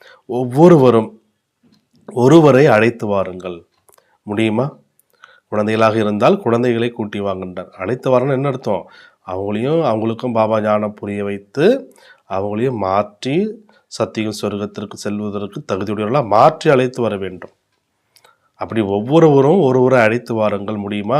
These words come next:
குழந்தைகளாக இருந்தால் குழந்தைகளை கூட்டி வாங்க, தாய்மார்களாக இருந்தால் சகோதர சகோதரிகளை கூட்டி வாங்க.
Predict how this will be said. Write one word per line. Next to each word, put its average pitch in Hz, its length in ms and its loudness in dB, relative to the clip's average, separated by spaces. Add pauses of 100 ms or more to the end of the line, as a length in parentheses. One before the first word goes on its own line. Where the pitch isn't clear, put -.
(280)
குழந்தைகளாக 117 560 2
இருந்தால் 110 360 -2
குழந்தைகளை 127 460 2
கூட்டி 107 260 -8
வாங்க, 101 300 -4 (440)
தாய்மார்களாக 113 640 2
இருந்தால் 110 380 -2
சகோதர 120 460 -2
சகோதரிகளை 120 560 -4
கூட்டி 110 320 -10
வாங்க. 104 300 -4